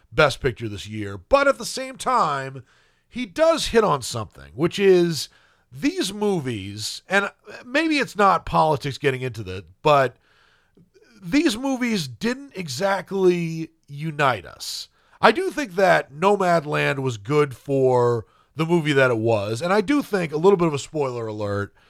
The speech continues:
it did deserve to win Best Picture and all the awards it ul-, ultimately did win. It is a great movie. It's a little draggy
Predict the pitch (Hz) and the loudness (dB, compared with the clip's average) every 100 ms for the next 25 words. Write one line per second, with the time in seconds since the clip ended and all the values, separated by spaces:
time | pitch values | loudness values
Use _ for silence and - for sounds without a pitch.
0 | _ _ 208 151 - 247 185 190 143 170 | _ _ 2 4 0 -2 0 0 2 2
1 | 147 - 135 143 135 127 127 113 _ _ | 2 -2 -2 0 0 -2 -6 -10 _ _
2 | - 165 160 - 160 143 - 143 135 143 | 2 6 6 4 0 0 2 2 2 2
3 | 170 190 170 151 143 143 139 123 131 131 | 6 6 6 2 4 4 4 4 0 0
4 | 120 117 - 143 139 127 117 113 85 135 | 0 -8 -4 0 0 -2 -6 -8 0 0
5 | 117 - 127 117 110 107 101 104 _ _ | 0 -8 -14 -8 -6 -8 -12 -18 _ _
6 | _ 196 208 208 220 170 139 143 127 120 | _ 0 0 2 2 2 2 2 2 -2
7 | 107 76 67 64 147 269 349 349 208 214 | -6 -8 -12 -10 -4 -2 -2 -2 0 4
8 | 214 208 196 208 202 | 6 6 2 -4 -4